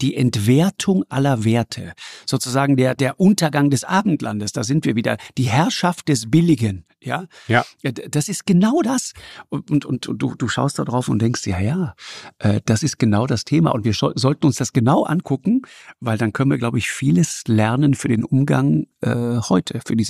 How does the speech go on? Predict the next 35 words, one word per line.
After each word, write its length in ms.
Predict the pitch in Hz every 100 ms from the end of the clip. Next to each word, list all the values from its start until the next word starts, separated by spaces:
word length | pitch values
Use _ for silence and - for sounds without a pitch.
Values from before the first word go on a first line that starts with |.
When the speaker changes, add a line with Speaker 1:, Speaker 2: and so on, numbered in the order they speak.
| 117
Speaker 1:
Situation 320 | 123 - 127
heute. 220 | 170 -
Speaker 2:
Ja, 180 | 95 98 -
es 180 | 107
wäre 100 | 120
so 100 | 117 110
schön, 260 | 139 151
wenn 120 | 131
die 80 | 120
Menschen 440 | 107 123 - - 113
ein 80 |
bisschen 280 | 110 - 147
aus 180 | - 110
sich 200 | 113 -
raustreten 760 | 127 170 - - 101 98 101
könnten 420 | - 98 - 127 165
und 180 | 127 113
sich 160 | 117
im 120 | 117
Spiegel 500 | - - 175 170 120
all 160 | - 156
der 140 | 156
Dinge, 220 | 135 139 120
über 160 | 98
die 160 | 107 110
wir 80 | 120
hier 220 | 87 -
reden, 240 | 117 127
selbst 360 | 120 123 - -
betrachten. 500 | 78 - 78 - - _ _ _ _ -
Speaker 1:
Mhm. 320 | 127 110 113 139
Speaker 2:
Ich 140 | 127
mach 120 | 170 165
das 200 | 156 -
manchmal, 600 | 143 160 - 147 147 120